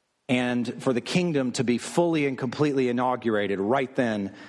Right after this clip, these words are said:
and there. And another effect of his ministry that they didn't recognize early on was to bring about redemption, and this was through his death. Look at verse twenty.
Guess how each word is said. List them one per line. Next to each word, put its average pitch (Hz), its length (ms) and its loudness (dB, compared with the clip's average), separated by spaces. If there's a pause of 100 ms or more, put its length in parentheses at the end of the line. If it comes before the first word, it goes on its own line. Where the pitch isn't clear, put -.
(160)
and 107 160 0
there. 90 380 0 (1900)
And 117 80 2
another 160 280 0
effect 147 360 -2
of 131 80 0
his 127 120 2
ministry 127 720 0 (180)
that 123 200 0
they 151 200 4
didn't 135 320 0
recognize 113 600 0
early 113 240 0
on 143 300 0
was 117 160 -2
to 143 100 0
bring 135 400 0
about 127 400 0
redemption, 123 720 0 (240)
and 123 160 0
this 180 320 0
was 139 180 0
through 139 180 2
his 123 180 -2
death. 117 400 0
Look 131 160 2
at - 80 -2
verse 123 240 0
twenty. 98 420 -2